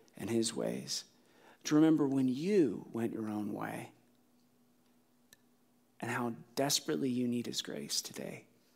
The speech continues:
just like you needed it then. And to come in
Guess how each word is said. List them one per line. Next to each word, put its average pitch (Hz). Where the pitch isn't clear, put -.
just -
like 135
you 131
needed 117
it 104
then. 113
And 123
to 127
come 147
in 123